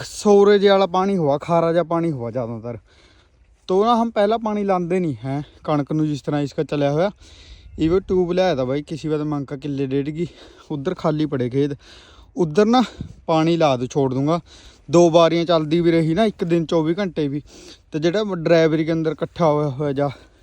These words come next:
ਜਿਤਨਾ ਵੀ ਇਕੱਠਾ ਹੋਇਆ ਪਾਣੀ ਖਾਰਾ ਜਿਹਾ ਨਾ,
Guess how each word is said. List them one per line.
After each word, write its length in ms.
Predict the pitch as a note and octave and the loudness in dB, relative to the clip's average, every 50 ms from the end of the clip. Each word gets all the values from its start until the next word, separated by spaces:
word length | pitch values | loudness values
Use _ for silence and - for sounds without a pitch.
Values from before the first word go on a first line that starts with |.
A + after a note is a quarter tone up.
| - _ - | -20 _ -12
ਜਿਤਨਾ 320 | C3+ C#3+ C#3 E3+ D#3 E3+ F#3 | -10 -8 -6 -4 -4 -4 -2
ਵੀ 180 | F#3 F#3+ F#3 | -2 -4 -4
ਇਕੱਠਾ 800 | F3 - _ - - _ _ - _ _ - - D#3 - E3+ E3 | -4 -8 _ -20 -20 _ _ -20 _ _ -10 -10 -6 -2 0 2
ਹੋਇਆ 220 | D#3+ D#3 D#3 D#3 | 2 4 2 0
ਪਾਣੀ 340 | D3+ - D#3+ D#3 D3+ D3+ D3+ | 0 -2 -2 -2 0 -2 -2
ਖਾਰਾ 360 | - - F3 D#3 D3 D3 D3 C#3+ | -2 0 0 2 2 2 2 2
ਜਿਹਾ 160 | D3 D3 C#3+ | 0 0 0
ਨਾ, 140 | D3+ F#3 | -2 -4